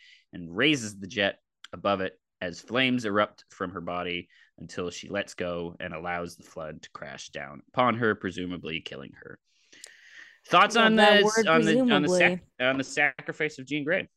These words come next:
Speaker 2: Um, yeah. Also, I think the most emotional part was when she was, like, communicating through
Speaker 1: Mm-hmm.
Speaker 2: the
Speaker 1: Xavier.
Speaker 2: professor.
Speaker 1: Yeah.
Speaker 2: Um, because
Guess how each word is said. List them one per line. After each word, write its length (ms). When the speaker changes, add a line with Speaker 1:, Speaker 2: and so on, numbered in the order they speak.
Speaker 2:
Um, 400
yeah. 440
Also, 320
I 100
think 220
the 60
most 260
emotional 400
part 260
was 180
when 140
she 180
was, 240
like, 300
communicating 640
through 580
Speaker 1:
Mm-hmm. 300
Speaker 2:
the 60
Speaker 1:
Xavier. 160
Speaker 2:
professor. 520
Speaker 1:
Yeah. 160
Speaker 2:
Um, 260
because 560